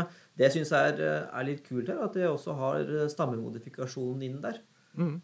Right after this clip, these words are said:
Speaker 1: som jeg synes er litt kult.
Speaker 2: Instruksen på det er jo litt mindre. De snakker liksom om at man da skal lære om pseudostamming,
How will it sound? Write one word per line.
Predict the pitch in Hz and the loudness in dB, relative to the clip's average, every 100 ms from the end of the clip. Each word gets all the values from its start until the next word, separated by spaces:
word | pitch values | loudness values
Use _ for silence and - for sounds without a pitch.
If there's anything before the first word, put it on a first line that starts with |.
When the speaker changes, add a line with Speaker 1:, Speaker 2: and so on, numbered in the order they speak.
| _ | _
Speaker 1:
som | - 185 | -4 -2
jeg | |
synes | 185 170 | -2 -2
er | 156 | -4
litt | 147 | -4
kult. | 135 127 - _ _ _ _ _ _ _ _ - 139 | -8 -8 -10 _ _ _ _ _ _ _ _ -14 -4
Speaker 2:
Instruksen | 131 123 107 - 113 | -2 0 0 -2 0
på | 107 | 2
det | 175 | 4
er | 123 | 2
jo | - 117 | 0 -4
litt | 123 - | -6 -6
mindre. | 107 101 107 135 | -6 -2 -2 0
De | 127 127 123 - - _ | 0 -2 -4 -18 -20 _
snakker | - 143 135 - 127 | -8 -6 -6 -4 -4
liksom | 113 107 | -2 -4
om | 101 104 | -2 -4
at | 101 | -4
man | 101 | -6
da | 98 101 | -6 -6
skal | - 98 98 101 - - _ _ | -6 -2 -2 -4 -16 -20 _ _
lære | 113 107 98 | -2 -2 0
om | 101 | -2
pseudostamming, | 98 101 95 98 - 101 98 107 113 | -4 -4 -4 -4 -6 -6 -6 -6 -8